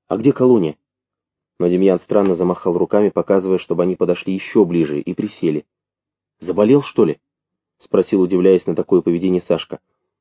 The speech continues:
А Колька добавил: «А я тоже вчерась обожрался, у меня в животе целая музыка, оркестр со струёй».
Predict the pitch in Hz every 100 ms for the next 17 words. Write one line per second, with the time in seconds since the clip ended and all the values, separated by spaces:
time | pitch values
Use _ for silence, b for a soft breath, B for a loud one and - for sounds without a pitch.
0 | _ - - 92 90 90 90 73 69 _
1 | _ _ _ _ _ 90 95 - 95 90
2 | 95 90 82 85 95 90 80 85 90 92
3 | 92 92 - 101 - 95 104 92 98 104
4 | - 85 _ _ _ _ _ 92 95 135
5 | 110 123 - 92 - 104 85 64